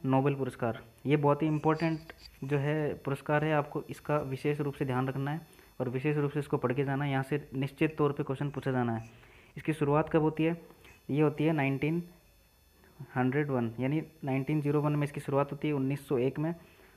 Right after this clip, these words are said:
और ये किस किस क्षेत्र में दिया जाता है? देखिए ये दिया जाता है साहित्य, भौतिकी, रसायन, चिकित्सा और, अ, अर्थ-, अर्थशास्त्र और शांति।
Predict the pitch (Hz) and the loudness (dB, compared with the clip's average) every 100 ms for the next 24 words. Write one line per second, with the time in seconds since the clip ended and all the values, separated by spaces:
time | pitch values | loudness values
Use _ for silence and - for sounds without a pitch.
0 | - 135 147 165 160 - - 170 170 165 | -4 0 2 2 0 -6 -4 -2 -2 0
1 | 151 151 151 131 127 117 120 113 - - | 0 0 2 2 2 2 -2 -4 -8 -20
2 | - 139 147 175 165 165 156 156 156 165 | -8 -2 2 4 4 4 4 4 2 -2
3 | - 131 147 147 165 170 - - _ - | -2 -2 -2 2 2 2 -4 -20 _ -8
4 | 127 135 135 156 175 175 175 - - 123 | 2 2 2 2 2 2 0 -10 -4 -2
5 | - 143 160 160 - 127 151 - - 156 | 0 0 0 -2 -6 -8 -8 -6 -2 0
6 | 131 175 - - - _ _ - 127 123 | 2 0 -2 -18 -20 _ _ -4 0 2
7 | 117 117 127 143 - - 147 - 160 165 | 0 -2 -4 -4 -4 -2 0 2 0 2
8 | 151 165 - 131 123 123 | 2 2 0 0 0 -2